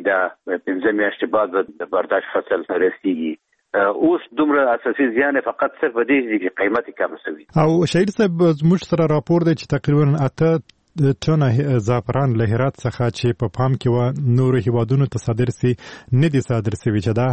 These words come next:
Speaker 2: هم یوه اقتصادي ضربه ګڼل سوې ده. دا دقیقه ده؟
Speaker 1: او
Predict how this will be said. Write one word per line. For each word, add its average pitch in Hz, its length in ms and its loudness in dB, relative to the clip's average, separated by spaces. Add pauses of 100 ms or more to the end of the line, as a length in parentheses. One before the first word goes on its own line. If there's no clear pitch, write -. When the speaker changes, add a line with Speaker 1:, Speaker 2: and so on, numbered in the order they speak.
Speaker 2:
هم 127 100 0 (280)
یوه 110 200 0
اقتصادي 110 480 -2
ضربه 110 340 0
ګڼل 101 380 -2
سوې 98 240 0
ده. 117 60 -2 (360)
دا 139 80 2 (480)
دقیقه 156 320 -2
ده؟ 160 160 0
Speaker 1:
او 117 320 2